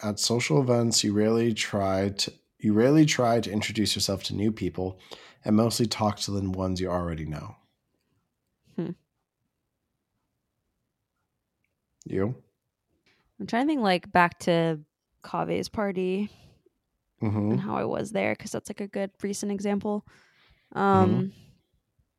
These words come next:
Speaker 2: I think that I definitely introduced myself to new people, and, um, you were the one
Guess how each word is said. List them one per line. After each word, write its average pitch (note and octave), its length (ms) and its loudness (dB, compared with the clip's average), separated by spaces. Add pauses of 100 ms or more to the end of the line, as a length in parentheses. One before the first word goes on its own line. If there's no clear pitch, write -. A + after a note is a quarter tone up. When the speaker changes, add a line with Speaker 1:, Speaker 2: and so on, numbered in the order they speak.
(360)
Speaker 2:
I G3 120 4
think C#4 160 2
that F#3+ 180 8
I E3+ 480 6 (1900)
definitely F3 640 0
introduced E3 420 -4
myself E3 380 -4
to E3+ 120 -10 (260)
new E3+ 220 -2
people, D#3 680 0
and, D#3 320 -4 (800)
um, D#3 560 -6 (1500)
you G3 200 -2
were A#3+ 120 4
the B3 100 6
one G#3 520 2